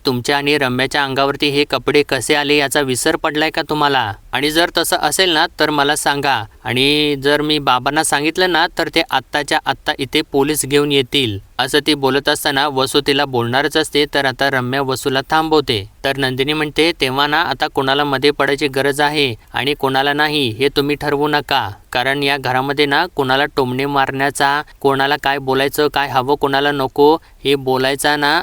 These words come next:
अधिकार तुम्ही कधीच गमावलेला आहे वसू आत्या. आणि बाकी प्रश्न राहिला जीवांचा, त्यांचं ना नाव मी माझ्या नावापुढे लावते, नंदिनी जीवा देशमुख. त्यामुळे ना यापुढे जर तुम्ही त्यांना बोलणार असाल ना तर लक्षात ठेवायचं की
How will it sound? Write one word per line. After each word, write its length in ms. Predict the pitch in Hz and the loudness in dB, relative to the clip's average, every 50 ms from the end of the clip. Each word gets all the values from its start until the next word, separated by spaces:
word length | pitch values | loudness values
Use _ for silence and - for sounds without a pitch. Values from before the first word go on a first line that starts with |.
| - - | -2 -2
अधिकार 420 | 139 127 127 131 - - 139 139 | -4 -2 -2 -2 -2 0 -2 -2
तुम्ही 300 | 139 - 143 143 151 156 - - | -2 -4 -4 -4 -4 -6 -4 -2
कधीच 340 | 143 139 127 143 151 147 147 | -2 0 0 0 0 0 -2
गमावलेला 540 | 127 139 135 135 139 139 139 143 139 139 | -2 -2 -2 0 0 0 0 0 0 0
आहे 160 | 135 135 143 139 | 0 0 0 0
वसू 260 | 131 135 127 - 139 | 0 -2 -2 0 0
आत्या. 400 | 131 120 - - 131 120 110 98 - - - - - - - - - - - - - - - - - _ - - | -2 -2 -2 -2 -2 0 0 -2 -4 -10 -20 -20 -20 -20 -20 -20 -20 -20 -20 -20 -20 -20 -20 -20 -20 _ -12 -6
आणि 300 | - 131 135 135 143 151 | -4 -2 0 0 0 -2
बाकी 420 | 139 123 127 123 120 - - 139 139 | 0 2 2 2 2 2 0 -2 0
प्रश्न 320 | - 139 131 - - 143 | 0 -2 -2 -2 -2 -2
राहिला 420 | 135 135 135 135 131 131 131 139 | 0 0 0 0 0 0 0 0
जीवांचा, 680 | 139 123 135 135 127 139 143 139 143 131 147 135 120 113 - - - - | -2 0 -2 0 2 2 0 0 0 0 0 2 0 0 -4 -8 -4 -2
त्यांचं 540 | 139 139 135 135 127 117 - 156 156 156 151 | 0 0 0 0 -2 -4 0 0 0 2 2
ना 140 | 151 165 165 | 2 2 2
नाव 260 | 156 151 143 151 160 | 2 2 2 2 0
मी 180 | 156 160 170 | 0 -2 -2
माझ्या 340 | 170 151 135 135 135 135 143 | 0 2 2 2 2 2 0
नावापुढे 500 | 143 143 143 147 147 139 147 143 147 143 | 2 2 2 2 0 0 0 0 2 2
लावते, 440 | 143 139 135 127 - 143 135 123 110 - _ _ - | 2 0 0 0 0 0 0 0 0 -6 _ _ -6
नंदिनी 560 | 131 135 135 139 135 127 139 143 151 156 151 | -2 -2 -2 -2 0 0 0 2 2 0 -2
जीवा 360 | 139 127 143 135 139 147 151 | -2 -2 -2 0 2 0 0
देशमुख. 580 | 135 120 143 143 127 - 139 139 139 139 123 110 - - - - - - | 0 0 -2 0 0 -2 -4 -2 0 0 0 -2 -4 -10 -20 -10 -2 0
त्यामुळे 420 | 135 127 131 139 147 147 151 156 | 2 2 2 2 2 0 0 0
ना 160 | 156 156 165 | 0 0 0
यापुढे 440 | 170 147 135 131 131 - 139 139 139 | 0 0 0 0 0 0 0 0 0
जर 160 | 131 151 147 | 0 0 -2
तुम्ही 240 | - - 147 156 156 - - | -2 -2 -2 -2 -2 -2 -2
त्यांना 280 | 131 117 120 120 135 143 | -2 -2 0 0 -2 0
बोलणार 460 | 143 139 143 139 139 143 143 151 156 - | 2 2 0 2 2 2 2 0 0 0
असाल 320 | 143 139 - - 165 175 | -4 -2 2 2 2 2
ना 220 | 175 160 143 156 190 - - - - | 2 2 0 0 0 -2 -6 -4 0
तर 120 | 135 135 135 | 0 0 2
लक्षात 380 | 135 135 131 - - - 147 | 0 -2 -2 -2 -4 -4 -4
ठेवायचं 540 | 143 - 151 143 139 139 123 - 143 131 117 107 - | -2 0 0 2 2 0 0 0 0 0 0 -2 -4
की 280 | - 127 127 143 175 190 | -4 -2 0 0 0 -2